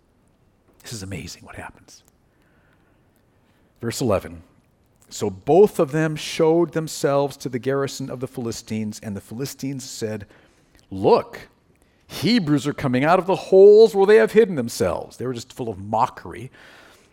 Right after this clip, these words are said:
of the Hebrews, the Israelites. And the men of the garrison hailed Jonathan and his armor bearer and said,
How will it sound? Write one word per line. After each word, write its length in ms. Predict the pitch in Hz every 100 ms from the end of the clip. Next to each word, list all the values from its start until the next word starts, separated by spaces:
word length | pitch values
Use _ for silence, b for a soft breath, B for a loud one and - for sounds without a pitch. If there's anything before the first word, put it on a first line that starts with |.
| _ -
of 200 | 98 87
the 260 | 92 87 98 _ _ -
Hebrews, 400 | 110 90 90 95
the 140 | 98
Israelites. 680 | 101 98 90 82 92 - - B B B
And 100 | -
the 60 | 117
men 140 | 135
of 80 | 180
the 80 | 147
garrison 600 | 123 175 185 175 170 165 -
hailed 580 | - 165 196 185 165 127 B B 104
Jonathan 560 | 135 139 131 123 107
and 180 | 117 120
his 120 | 117
armor 340 | - 123 120 107
bearer 280 | 107 107
and 120 | 95 -
said, 220 | 107